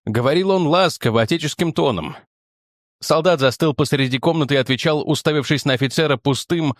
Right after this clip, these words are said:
обращенным в себя взглядом. Они разговаривали минут пять.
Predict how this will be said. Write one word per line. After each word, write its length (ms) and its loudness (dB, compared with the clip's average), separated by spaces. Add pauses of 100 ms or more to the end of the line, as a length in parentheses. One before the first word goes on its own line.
(220)
обращенным 680 2
в 40 -8
себя 260 0
взглядом. 600 -2 (1000)
Они 320 2
разговаривали 640 2
минут 380 2
пять. 480 -8